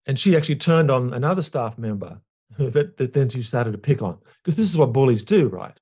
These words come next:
They, they seek out people who are weak, and they don't like it when you stand up to them. But, you know, in a way, that was a wonderful gift for me, which is why I'm not a complete advocate of safe spaces. Uh, safe spaces are good, but it's also okay sometimes to have spaces that are,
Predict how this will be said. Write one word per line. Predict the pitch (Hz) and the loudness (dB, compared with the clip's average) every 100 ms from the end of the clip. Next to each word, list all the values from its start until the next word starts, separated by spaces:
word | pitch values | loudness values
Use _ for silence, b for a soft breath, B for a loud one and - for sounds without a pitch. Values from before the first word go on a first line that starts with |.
| - | -2
They, | 151 | 2
they | 151 139 | 4 2
seek | - 180 | 4 2
out | 139 120 | 2 -2
people | 139 120 107 | -4 -4 -6
who | 104 | -6
are | 107 147 | -4 -2
weak, | 139 - _ _ _ - | -2 -6 _ _ _ -6
and | 123 | -2
they | 135 | 2
don't | 147 | 2
like | 120 123 127 | 2 0 0
it | 185 | -4
when | 110 | -4
you | 101 | -4
stand | 98 110 98 | -6 -4 -2
up | 107 113 | -2 -4
to | - | -10
them. | 87 - 101 _ - | -12 -16 -20 _ -2
But, | 175 | 2
you | 214 | 4
know, | 220 - | 4 2
in | 185 | 4
a | 196 | 4
way, | 185 202 | 6 4
that | 180 | 2
was | 143 | 0
a | |
wonderful | 127 139 143 - - | -2 0 -2 -4 -8
gift | 127 127 | -6 -6
for | - | -6
me, | 101 104 | -6 -6
which | 117 | -4
is | 127 120 | -6 -2
why | 127 127 123 - _ | 0 2 0 -6 _
I'm | - 135 | -10 -4
not | 165 - _ _ - | -2 -4 _ _ -12
a | 120 - - | -10 -10 -12
complete | 123 110 208 202 202 - | -14 -2 0 0 -2 -2
advocate | 139 147 131 120 | 2 2 2 -2
of | 104 - | -4 -6
safe | - - 147 151 | -4 2 2 2
spaces. | - 110 104 - - | -2 -4 -8 -10 -10
Uh, | 117 110 | -10 -10
safe | - 165 | -2 -2
spaces | 151 135 117 - | 0 -2 -4 -4
are | 98 | -4
good, | 117 190 214 - | 2 2 2 -2
but | 123 - - _ | 0 0 -6 _
it's | - | -2
also | 185 170 143 | 0 2 2
okay | 139 151 | 4 2
sometimes | 135 131 123 123 113 110 113 | 4 0 0 0 0 0 -2
to | 113 | -4
have | 110 101 | -2 -4
spaces | - 113 113 107 98 | -2 0 0 -2 -6
that | 104 | -6
are, | 98 | -6